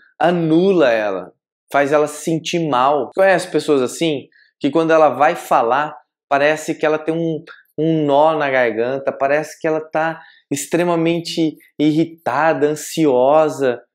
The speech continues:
preocupada. É, esse tipo de pessoa é extremamente, ela gera uma certa irritação. Imagina se uma pessoa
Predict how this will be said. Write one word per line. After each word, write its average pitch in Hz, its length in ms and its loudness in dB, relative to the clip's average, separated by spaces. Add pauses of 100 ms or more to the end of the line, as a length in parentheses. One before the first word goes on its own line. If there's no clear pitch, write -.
(120)
preocupada. 147 1200 -2
É, 196 260 -4
esse 202 120 -4
tipo 196 140 -6
de 208 80 -4
pessoa 214 580 0
é 202 160 2
extremamente, 220 680 -2
ela 202 200 2
gera 190 360 0
uma 202 120 -2
certa 196 300 0
irritação. 202 880 -2 (460)
Imagina 233 480 2
se 240 320 0
uma 220 200 0
pessoa 160 800 2